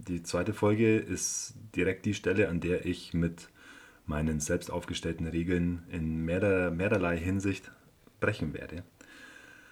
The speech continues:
Und zwar einmal geht's heute nicht um eine Monatsplaylist, das habe ich in der ersten Folge schon mal angekündigt, dass das nicht immer so sein muss,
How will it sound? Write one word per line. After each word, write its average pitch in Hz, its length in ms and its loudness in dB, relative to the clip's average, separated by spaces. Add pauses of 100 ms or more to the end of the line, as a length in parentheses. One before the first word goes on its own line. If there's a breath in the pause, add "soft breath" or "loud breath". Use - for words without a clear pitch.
(1000 loud breath)
Und - 140 2
zwar 110 180 4
einmal 131 540 6 (400)
geht's 101 360 0
heute 90 240 2
nicht 98 340 2
um 87 180 0
eine 78 220 -2
Monatsplaylist, 127 680 0
das 85 80 -2
habe 87 120 2
ich - 180 -4
in 80 300 -4
der 76 140 -8
ersten - 200 -8
Folge 87 160 0
schon 85 120 -2
mal 80 80 -4
angekündigt, 107 560 2
dass 82 140 -2
das 82 100 -6
nicht 90 140 0
immer 101 160 2
so 90 80 0
sein 87 240 2
muss, 107 300 2